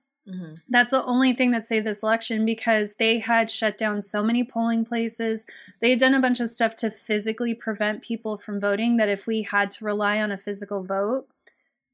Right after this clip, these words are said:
Speaker 2: we wouldn't have gotten the votes
Speaker 1: Mm-hmm.
Speaker 2: needed to,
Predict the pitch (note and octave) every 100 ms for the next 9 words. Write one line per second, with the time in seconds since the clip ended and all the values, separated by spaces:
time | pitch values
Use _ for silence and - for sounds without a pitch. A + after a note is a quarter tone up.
0 | _ _ _ A3 A#3+ B3 B3 A#3 G#3 G#3
1 | - G3+ F#3+ F#3+ G#3 - - F#3 E3+ D3+
2 | D3+ D#4 A3 A3 G3+ G3+ G3+ - - G3
3 | G3 G3